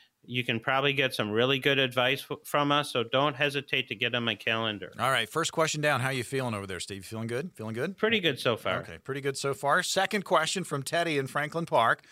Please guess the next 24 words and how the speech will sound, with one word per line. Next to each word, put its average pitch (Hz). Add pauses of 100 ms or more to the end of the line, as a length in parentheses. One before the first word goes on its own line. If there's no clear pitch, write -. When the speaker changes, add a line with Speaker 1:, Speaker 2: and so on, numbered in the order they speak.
(220)
Speaker 2:
My 147
wife 180
has 156
been 147
retired 156
from 151
the 139
workforce 147
for 120
eight 160
years, 143
and 131
the 120
two 240
of 190
us 143 (380)
have 147
approximately 156
seven 185
hundred 175
and 151
fifty 151
thousand 151
in 120